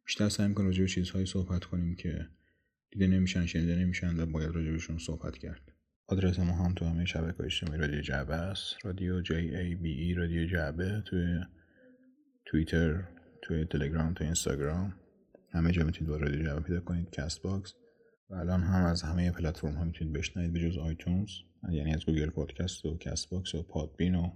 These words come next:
پادکست ادیکت و این، همهٔ اینا می‌تونید رادیو جعبه رو پیدا کنید با سرچ کردن اسم اون، حالا چه به فارسی چه به انگلیسی.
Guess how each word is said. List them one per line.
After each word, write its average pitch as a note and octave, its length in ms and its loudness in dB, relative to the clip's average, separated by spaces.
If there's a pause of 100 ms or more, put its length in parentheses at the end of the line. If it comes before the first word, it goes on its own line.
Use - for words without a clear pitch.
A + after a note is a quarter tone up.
(120)
پادکست - 340 -4
ادیکت E2 340 -2
و F#2 40 0
این، F2+ 180 -2
همهٔ D2 260 -2
اینا E2+ 200 2
می‌تونید F2+ 260 -4
رادیو D#2 460 -2
جعبه D2 280 -2
رو E2+ 60 -2
پیدا D#2+ 260 -4
کنید G#2+ 400 -2 (800)
با G2+ 80 -6
سرچ F#2 240 0
کردن F2+ 220 2
اسم F2+ 300 0
اون، F2+ 100 4
حالا F2 160 2
چه F2+ 160 0
به E2+ 80 4
فارسی E2+ 340 -2
چه - 140 -4
به D#2 60 -2
انگلیسی. D#2+ 640 -2